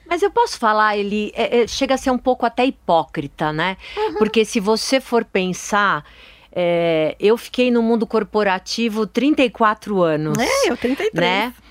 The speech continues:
Speaker 1: Eu fiquei trinta e quatro anos no mundo corporativo. Eu nunca tava, nunca estive preparada pra posição seguinte, no ápice do meu
Speaker 2: Não,
Speaker 1: preparo.
Speaker 2: claro que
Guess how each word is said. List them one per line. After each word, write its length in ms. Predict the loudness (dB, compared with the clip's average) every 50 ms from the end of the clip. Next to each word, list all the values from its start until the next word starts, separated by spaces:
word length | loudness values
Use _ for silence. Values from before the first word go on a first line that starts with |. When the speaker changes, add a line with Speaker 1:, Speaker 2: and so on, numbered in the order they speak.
| _ _
Speaker 1:
Eu 120 | -8 -8 -8
fiquei 220 | -6 -2 -2 -4
trinta 340 | -2 -2 0 0 0 2 0
e 60 | -2
quatro 400 | 0 2 0 0 0 -2 -2 0
anos 340 | 0 0 0 -2 -4 -4 -4
no 80 | -2 -2
mundo 300 | 0 0 0 0 -2 -2
corporativo. 1300 | -2 -4 -4 -4 -2 -2 0 0 0 -2 -2 -6 -8 -8 -6 -4 -2 -4 -4 -4 -4 -2 -2 -2 -2 -4 -14 _ _ _ _
Eu 240 | 4 4 6 6
nunca 400 | 6 6 8 6 4 4 2 0
tava, 340 | 2 2 2 0 0 0 0 4
nunca 400 | 6 6 6 6 2 2 2 2
estive 600 | 2 2 -2 -2 0 4 4 4 4 4 0 0
preparada 1080 | 2 2 0 0 2 _ 0 2 2 2 2 2 2 0 0 2 2 2 2 2 -2 -6 -16 -20 -20 -2
pra 160 | _ 2 2 2
posição 960 | 0 _ 4 4 4 4 0 -2 -2 -2 -4 -6 -2 0 2 2 2 0
seguinte, 1080 | -2 -4 -4 -4 -4 -4 -2 2 4 6 6 6 4 4 2 -2 -2 0 2 2 2 0 -2 -8 -16 -14 -14 -8 -2
no 340 | 2 4 4 4 4 2 2 4
ápice 560 | 4 4 4 2 0 -4 -8 -8 -2 0 0
do 120 | 2 4 4
meu 180 | 6 6 4
Speaker 2:
Não, 60 | 4 4
Speaker 1:
preparo. 560 | 2 4 4 4 4 6 4 4 4 4 2
Speaker 2:
claro 240 | 2 2 2 0 -2
que 140 | -4 -6